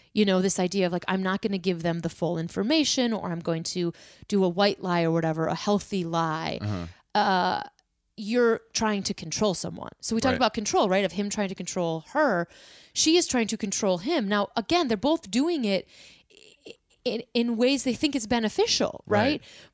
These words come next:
Speaker 1: But it, it is problematic, which makes for a great tragic love story,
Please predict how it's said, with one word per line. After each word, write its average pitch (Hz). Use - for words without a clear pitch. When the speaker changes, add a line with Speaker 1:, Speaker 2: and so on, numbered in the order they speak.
Speaker 1:
But 262
it, -
it 233
is 233
problematic, 247
which 247
makes 226
for 247
a 233
great 185
tragic 170
love 320
story, 170